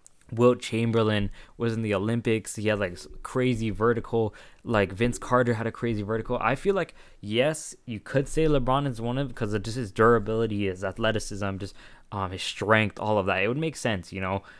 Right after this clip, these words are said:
So, I don't see that much as a, as a super crazy take, but just saying that, just, yes, this is confirmed. It's, it's weird, you know?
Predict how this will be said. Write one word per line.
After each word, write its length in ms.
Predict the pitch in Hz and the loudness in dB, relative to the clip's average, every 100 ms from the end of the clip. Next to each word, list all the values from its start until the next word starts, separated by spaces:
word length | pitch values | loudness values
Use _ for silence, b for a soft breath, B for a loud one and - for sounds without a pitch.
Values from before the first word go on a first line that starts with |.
| B | B
So, 360 | - 120 117 - _ - _ - - _ - | 0 2 2 -6 _ -20 _ -20 -20 _ 0
I 80 | 120 | 2
don't 220 | 156 156 | 2 -2
see 240 | - 131 | -4 -2
that 260 | 104 104 120 | 2 0 0
much 220 | 120 110 | -6 -6
as 60 | 107 | -8
a, 100 | - | -2
as 220 | 117 98 | -2 -2
a 140 | 92 92 | -6 -10
super 500 | - - 139 139 156 | -10 -2 0 0 -2
crazy 340 | 160 165 151 | -2 -4 -4
take, 240 | 170 156 | -8 -6
but 200 | 113 104 | -2 -4
just 220 | 101 131 - | -4 -8 -2
saying 280 | 113 120 120 | 0 0 -4
that, 180 | 110 | -4
just, 180 | 107 - B B | -8 -10 B B
yes, 300 | 101 98 92 | 0 0 0
this 220 | - 104 | -4 -4
is 100 | 104 | -4
confirmed. 460 | - 101 98 95 98 | -4 -2 -2 -2 -2
It's, 180 | 98 - B B B - | -6 -8 B B B -4
it's 140 | 120 | -2
weird, 380 | 117 98 90 - b b b - | 0 0 -2 -4 b b b -6
you 100 | 104 | 0
know? 340 | 104 104 | 2 0